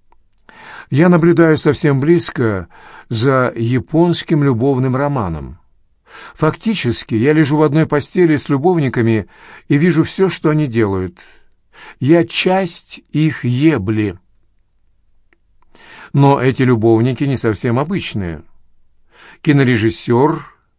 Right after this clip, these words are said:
и его картина. Посмотрев на меня сейчас, вы увидите мужчину, который тихо сидит в кинотеатре и очень внимательно смотрит кино.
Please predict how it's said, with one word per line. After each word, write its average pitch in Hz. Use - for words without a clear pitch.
и 127
его 123
картина. 117
Посмотрев 170
на 160
меня 160
сейчас, 175
вы 175
увидите 175
мужчину, 165
который 135
тихо 170
сидит 131
в -
кинотеатре 131
и 143
очень 196
внимательно 147
смотрит -
кино. 117